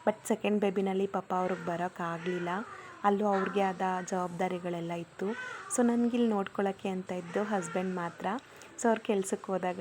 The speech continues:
ನನ್ಗೆ, ಇವನೇ ನನ್ಗೆ ತಾಯಿ ಥರ ನೋಡ್ಕೊತಾ ಇದ್ದ, ಮಗುನ್ ಸಮಾಧಾನ ಮಾಡ್ತಾ ಇದ್ದ, ಸಣ್ಣ ಪುಟ್ಟ ಕೆಲ್ಸ ಮಾಡ್ಕೊಡ್ತಾ ಇದ್ದ. ಎಷ್ಟು ಚೆನ್ನಾಗ್ ನೋಡ್ಕೊತಾ ಇದ್ದ ಅಂದ್ರೆ ಬೆಳೀತಾ ಬೆಳೀತಾ ತೀಟೆಗಳಾಗ್ತವೆ ಮಕ್ಳು.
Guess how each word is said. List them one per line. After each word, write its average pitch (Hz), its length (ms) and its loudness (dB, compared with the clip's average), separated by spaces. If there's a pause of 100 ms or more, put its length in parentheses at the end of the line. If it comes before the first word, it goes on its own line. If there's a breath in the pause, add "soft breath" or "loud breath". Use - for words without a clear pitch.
ನನ್ಗೆ, 196 380 -2
ಇವನೇ 208 220 4
ನನ್ಗೆ 196 420 0 (440 loud breath)
ತಾಯಿ 196 280 6
ಥರ 196 280 -2
ನೋಡ್ಕೊತಾ 185 540 -2
ಇದ್ದ, 175 240 -4
ಮಗುನ್ 180 420 -2
ಸಮಾಧಾನ 185 580 2
ಮಾಡ್ತಾ 175 380 -4
ಇದ್ದ, 170 240 -6
ಸಣ್ಣ 185 260 -4 (120)
ಪುಟ್ಟ 190 160 -6
ಕೆಲ್ಸ 180 420 -4
ಮಾಡ್ಕೊಡ್ತಾ 180 560 -4
ಇದ್ದ. 170 200 -6 (600 loud breath)
ಎಷ್ಟು 220 360 4
ಚೆನ್ನಾಗ್ 196 440 -2
ನೋಡ್ಕೊತಾ 185 540 -2
ಇದ್ದ 175 220 -4
ಅಂದ್ರೆ 175 380 -4
ಬೆಳೀತಾ 175 480 -2
ಬೆಳೀತಾ 196 340 0
ತೀಟೆಗಳಾಗ್ತವೆ 202 920 0
ಮಕ್ಳು. 190 440 -2